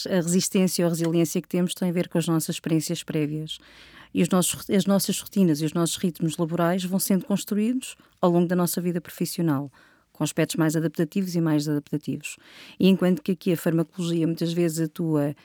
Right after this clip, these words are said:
n-, até no, nos danos colaterais associados ao burnout, não há um comprimido que altere o burnout na pessoa, mas altera a rotina de sono, altera os sintomas mais depressivos,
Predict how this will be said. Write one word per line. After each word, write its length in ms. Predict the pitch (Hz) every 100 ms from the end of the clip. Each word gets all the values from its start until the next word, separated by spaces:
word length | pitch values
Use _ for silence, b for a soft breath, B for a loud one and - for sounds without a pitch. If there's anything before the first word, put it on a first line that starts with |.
| b b b
n-, 200 | 180 180
até 280 | 175 196 180
no, 320 | 175 175 165
nos 160 | 160 160
danos 260 | 190 180
colaterais 580 | - 190 160 175 160 156
associados 460 | 160 - 160 151 147
ao 100 | 147
burnout, 420 | 151 147 156 160
não 120 | 160
há 60 | 151
um 100 | 151
comprimido 480 | 165 165 175 190 - -
que 180 | 208 196
altere 380 | 185 196 190
o 20 | 190
burnout 420 | 202 190 185 202
na 100 | 196
pessoa, 500 | - - 170 160 165 b b b
mas 100 | 156
altera 280 | 156 151 151
a 20 |
rotina 320 | - 151 175
de 100 | -
sono, 420 | - 175 185 156
altera 580 | 127 131 143 139 139 131
os 140 | 147 -
sintomas 400 | 139 135 143 143
mais 220 | 139 147
depressivos, 760 | - - 147 175 160 156 -